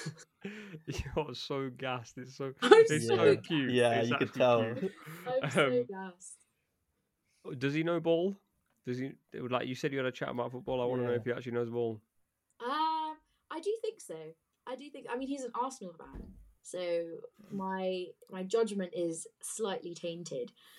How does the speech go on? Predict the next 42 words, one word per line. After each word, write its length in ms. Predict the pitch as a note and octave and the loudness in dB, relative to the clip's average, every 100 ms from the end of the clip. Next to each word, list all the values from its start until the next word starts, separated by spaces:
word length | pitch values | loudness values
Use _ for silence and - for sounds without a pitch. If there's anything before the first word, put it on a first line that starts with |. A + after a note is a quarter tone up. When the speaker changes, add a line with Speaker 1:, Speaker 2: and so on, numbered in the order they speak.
| - - | -20 -4
Speaker 2:
But, 180 | F#3 - | -2 2
um, 460 | F3+ F3+ F3+ F3 - | 2 2 0 -4 -4
he 120 | G3 | 0
was 120 | G#3 | 4
talking 240 | A3+ A3+ G3 | 8 8 4
to 100 | F#3+ | 2
me 100 | F#3 | 2
about, 300 | F3 D#3+ - | 2 0 -2
like, 160 | E3 | -4
"What 340 | F#3 F#3 G3+ - | -4 -6 -6 -8
do 80 | D#3+ | -8
you 40 | |
think 160 | F3 E3+ | -8 -6
is 60 | |
gonna 160 | E3+ E3+ | -8 -6
happen 240 | F3 - | -8 -6
in 100 | E3+ | -6
the 60 | E3 | 2
game 240 | E3+ E3 | 2 2
today?" 420 | - G#3 G#3 G3+ | 4 8 10 8
And 80 | G3 | 6
I 40 | F3 | 0
said, 220 | F3 - - - | -6 -8 -14 -16
"I 60 | |
think," 200 | F3 - _ _ _ _ _ - | -14 -16 _ _ _ _ _ -4
well, 140 | F#3 F3+ | 0 4
I 140 | G#3+ | 4
said 180 | G3+ E3 | 4 0
it 100 | D#3+ | -2
was 100 | E3 | -4
gonna 180 | E3+ E3 | -10 -10
be, 120 | E3 | -8
like, 240 | D#3 C3+ - _ _ _ _ _ | -8 -10 -18 _ _ _ _ _
two 200 | - E3+ D#3+ | -8 -6 -4
two 440 | E3+ D#3+ D3+ D#3 | -6 -4 -4 -4
or, 100 | B2+ | -2
like, 160 | D3+ G3+ | -2 -4
quite 180 | F3+ E3 | -6 -6
a 40 | |
close 280 | - E3+ D#3+ | -2 -2 -2
game, 340 | C#3+ D3 E3+ - - - - _ _ _ _ _ _ | -4 -4 -8 -10 -18 -18 -20 _ _ _ _ _ _
um, 500 | F3+ E3 E3 D#3+ E3 | 0 2 2 0 -4